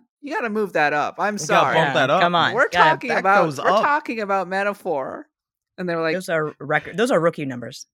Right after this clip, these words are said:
Speaker 1: If you watch the show, Ryan goes, "Kat insisted that we gotta talk about this game, so Kat."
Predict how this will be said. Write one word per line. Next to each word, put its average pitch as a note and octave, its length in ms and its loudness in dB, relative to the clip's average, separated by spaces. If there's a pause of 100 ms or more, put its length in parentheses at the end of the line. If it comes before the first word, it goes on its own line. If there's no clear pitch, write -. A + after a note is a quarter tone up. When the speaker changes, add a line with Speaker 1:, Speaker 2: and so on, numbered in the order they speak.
(440)
Speaker 1:
If - 120 -20
you G#3+ 100 0
watch A3+ 300 0
the F#3 80 -8
show, E3+ 500 -2
Ryan D#3 340 -4
goes, D3+ 360 -8
"Kat F3+ 360 -2
insisted F#3+ 760 -4 (480)
that C#3 140 -4
we E3 100 -10
gotta G3 340 0
talk G#3+ 380 -2
about A3 320 -2
this A3+ 220 -4
game, A3 520 -4
so G3 260 -6
Kat." A3+ 440 -2